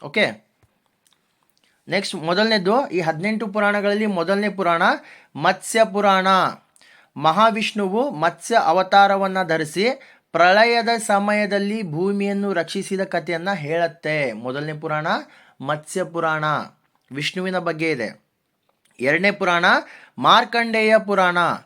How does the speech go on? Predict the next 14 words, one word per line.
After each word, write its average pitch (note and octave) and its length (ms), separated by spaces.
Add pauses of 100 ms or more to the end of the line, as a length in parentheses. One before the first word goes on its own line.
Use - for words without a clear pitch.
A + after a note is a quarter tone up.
(320)
ಯಮನ G3 420 (180)
ಕರುಳಿನಲ್ಲಿ G#3+ 600
ಸಿಲುಕಿದ G3 540
ಮಾರ್ಕಂಡೇಯನ G#3 1080
ಕಥೆಯನ್ನ F3+ 580 (600)
ಹೇಳತ್ತೆ. F3 440
ಯಾವುದು? D#3+ 400
ಮಾರ್ಕಂಡೇಯ F#3+ 760 (120)
ಪುರಾಣ, D#3+ 320 (340)
ಯಮ F3+ 280
ಮತ್ತು F3+ 360
ಮಾರ್ಕಂಡೇಯನ F3 580
ಬಗ್ಗೆ D#3 280
ಇದೆ. A2+ 300